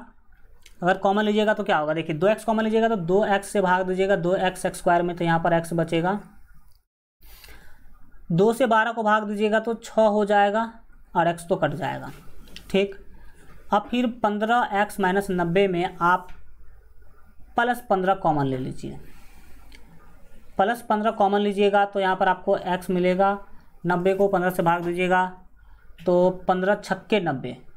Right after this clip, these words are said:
यानी कि छः मिलेगा। ये पन्द्रह से दीजिएगा, नब्बे में भाग तो पन्द्रह छक्के नब्बे तो होगा ही होगा, बराबर ज़ीरो। दोनों कोष्ठ एक जैसा है जिसमें से एक एक्स माइनस छः आप ले लीजिए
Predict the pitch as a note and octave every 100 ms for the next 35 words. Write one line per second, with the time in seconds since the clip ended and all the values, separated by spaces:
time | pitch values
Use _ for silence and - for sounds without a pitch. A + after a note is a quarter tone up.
0 | - E3+ E3 E3+ G3+ - E3 C#3+ C3+ C3+
1 | D3 D3+ D#3 D3+ - - - - - -
2 | - - - - - - D#3+ D#3 D#3+ D#3+
3 | D#3 D3+ D#3 D#3 D3 D3+ D3 D3 D#3 D#3
4 | D3+ D#3 D#3 D#3 D#3+ F#3+ A3 G#3 F3+ -
5 | - - - - - - - - - -
6 | _ _ _ _ _ _ F3+ F#3 F#3+ F#3+
7 | C3+ B2 - - - - - - - -
8 | - - F#3 A3 B3+ B3 B3 - G#3+ G#3+
9 | A3 A#3 A3 G#3 A#3 - - - - -
10 | - - - - F#3 G#3 G#3 A3 G3+ G#3
11 | A3 - - - - - - - - -
12 | G3+ G3+ G3+ F#3+ G3+ G3 - F#3+ F#3+ F#3
13 | F3+ F3 F3+ F3+ A#3+